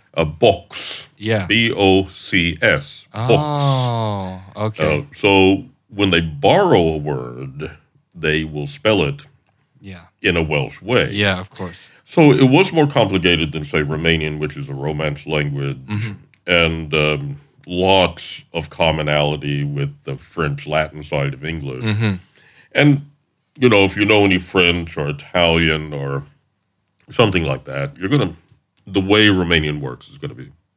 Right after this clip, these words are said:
Speaker 1: m-, more similar.
Speaker 2: Oh, great, great.
Speaker 1: Whereas Welsh, even though it's Indo-European,
Speaker 2: Mm-hmm.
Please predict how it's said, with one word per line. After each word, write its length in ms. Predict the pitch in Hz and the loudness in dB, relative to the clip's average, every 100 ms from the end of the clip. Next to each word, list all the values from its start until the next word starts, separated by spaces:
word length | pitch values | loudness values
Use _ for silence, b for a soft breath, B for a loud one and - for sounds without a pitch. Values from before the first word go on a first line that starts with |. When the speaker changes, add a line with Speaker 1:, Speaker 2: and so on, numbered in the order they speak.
| _ _ _ _ | _ _ _ _
Speaker 1:
m-, 220 | 95 95 - - | -8 -8 -10 -8
more 220 | 92 175 | 2 2
similar. 420 | 143 165 71 60 - | 4 2 2 -4 -4
Speaker 2:
Oh, 200 | 214 185 | -2 -2
great, 300 | 127 151 90 - | 0 -2 -2 -8
great. 240 | 120 92 - | -10 -10 -8
Speaker 1:
Whereas 800 | 87 101 - 87 85 78 71 69 - - | 0 2 4 4 4 2 -2 -8 -14 -16
Welsh, 920 | 69 - 220 101 85 123 - - - _ _ | -4 0 4 4 2 0 -4 -6 -8 _ _
even 220 | 117 143 | 0 0
though 140 | 175 175 | 2 0
it's 120 | 151 | 2
Indo-European, 1000 | 170 131 104 92 73 170 120 64 64 69 | 2 4 4 4 2 2 2 0 -6 -10
Speaker 2:
Mm-hmm. 240 | 107 107 | -6 -4